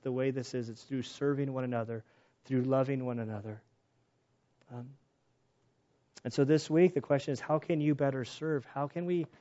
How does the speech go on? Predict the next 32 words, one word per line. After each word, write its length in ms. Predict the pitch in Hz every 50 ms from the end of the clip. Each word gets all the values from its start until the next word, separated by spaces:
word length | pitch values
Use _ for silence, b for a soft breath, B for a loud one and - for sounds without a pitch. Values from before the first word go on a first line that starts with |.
| b b b b b
how 140 | - 165
can 180 | 151 - 185 185
we 120 | 190 190
better 300 | 180 151 156 156 160 156
love 260 | 139 131 131 147 160 170
one 140 | 165 156
another? 320 | 156 147 139 131 123 120 117
How 180 | 120 139 147
can 220 | 147 - - 170 175
we 140 | 170 156 147
better 340 | 135 143 143 143 156 151
be 460 | 135 123 - 147 143 143 139 139 135 - - 135
like 320 | 123 127 131 151 165 -
Christ 600 | - - - - - 135 147 175 170 147 - -
as 100 | 135 120
we 100 | 127 131
go 220 | 120 127 139 139 135
through 240 | 131 - 135 123 117
our 120 | 117 110
days? 480 | 101 117 120 156 190 156 - - - _ _ _ _ _ _ _ _ _ _ _ _ _ _ _ _ _ _ _ _ _ _ _ _ _ _ _ _ _ _ _ _ _ _ _ - - -
And 120 | - 113 -
so, 140 | - 139
Father, 460 | 117 - 151 151 151 156 151 151 147 143 151
I, 380 | 143 151 160 160 156 147 135 - _ _ _ _ _ _ _ _ _ _ _ _ _ _ _ _ -
I 120 | 127 131 139
know 220 | 151 156 151 143
I 120 | 135 135 131
need 240 | 127 127 123 110
help 380 | - - 123 123 120 120 - - - _ _ -
in 100 | - 113
this 220 | 117 120 113 - -
area. 440 | 113 113 120 120 117 120 123 123